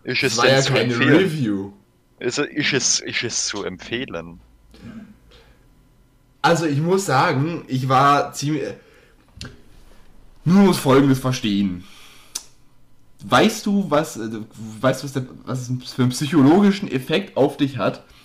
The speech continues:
Speaker 2: wenn du wochenlang auf F fünf drückst, in drei Shops gleichzeitig und nichts bekommst?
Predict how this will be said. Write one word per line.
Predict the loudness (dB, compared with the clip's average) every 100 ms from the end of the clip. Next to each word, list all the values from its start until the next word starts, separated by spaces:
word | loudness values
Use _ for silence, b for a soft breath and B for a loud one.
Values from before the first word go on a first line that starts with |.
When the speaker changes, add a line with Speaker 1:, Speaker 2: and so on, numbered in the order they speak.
| b b b b b b _ _ _ _
Speaker 2:
wenn | 2 2
du | 4 6 6 4 0 _ _ _
wochenlang | -12 2 4 4 0 0 2 2 2 0 -4 b b b _ _ -2
auf | 0 2
F | 0 0
fünf | 4 6 6 4 2
drückst, | 4 4 2 -2 -8 -8 -10 -18 -20 -20 -20 -20 _ _ _ _ _ _ -2
in | 2 4
drei | 6 8 8
Shops | 6 6 4 2
gleichzeitig | 2 4 4 2 0 2 2 2 -2 -6 _ _ -4
und | 0
nichts | 2 0 0
bekommst? | -4 0 2 2 -2 -10